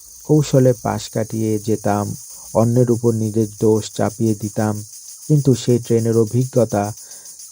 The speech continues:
আমার জীবনটাকে পুরোপুরি বদলে দিয়েছে,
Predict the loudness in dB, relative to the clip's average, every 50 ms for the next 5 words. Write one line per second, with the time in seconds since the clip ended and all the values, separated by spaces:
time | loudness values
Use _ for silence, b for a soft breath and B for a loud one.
0 | B -20 -12 -4 -2 0 2 2 0 0 0 -2 -2 -2 -2 -2 -2 -2 -2 -2
1 | -4 0 2 2 2 2 2 0 0 0 0 0 2 2 2 2 0 -2 -2 -2
2 | 0 0 0 0 0 -2 -6 -2 -2 0 0 -2